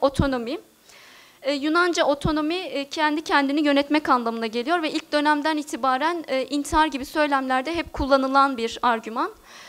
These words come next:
E, ö-, örneğin Epiktetus, e, bu konuda şöyle söylüyor intihar konusunda: "Eğer odada kaldırabileceğim kadar duman varsa kalırım,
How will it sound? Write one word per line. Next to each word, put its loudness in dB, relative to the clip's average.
E, -2
ö-, 2
örneğin 4
Epiktetus, -2
e, 0
bu -8
konuda -2
şöyle 0
söylüyor -2
intihar 0
konusunda: -6
"Eğer 4
odada 2
kaldırabileceğim -2
kadar -2
duman -2
varsa 0
kalırım, -2